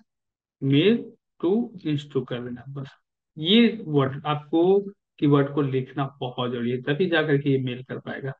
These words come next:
ठीक है, नहीं तो वो एक website, simple सा website का link समझ रहा है। अब इसको जैसे click किए, ये देखिए क्या आ रहा है, किसके थ्रू आपको mail करना है बताइए। जैसे हम Google Chrome को open करके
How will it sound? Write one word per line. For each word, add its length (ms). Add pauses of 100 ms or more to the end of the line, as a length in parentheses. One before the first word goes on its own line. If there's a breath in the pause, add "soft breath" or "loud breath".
(920)
ठीक 120
है, 60
नहीं 160
तो 80
वो 100
एक 180
website, 580
simple 380
सा 80
website 520
का 60
link 260
समझ 240
रहा 180
है। 100 (1120)
अब 80
इसको 220
जैसे 280
click 320
किए, 320 (340)
ये 120
देखिए 320
क्या 200
आ 40
रहा 200
है, 80 (400)
किसके 420
थ्रू 240
आपको 240
mail 280
करना 280
है 120
बताइए। 400 (840)
जैसे 260
हम 80
Google 340
Chrome 260
को 140
open 240
करके 340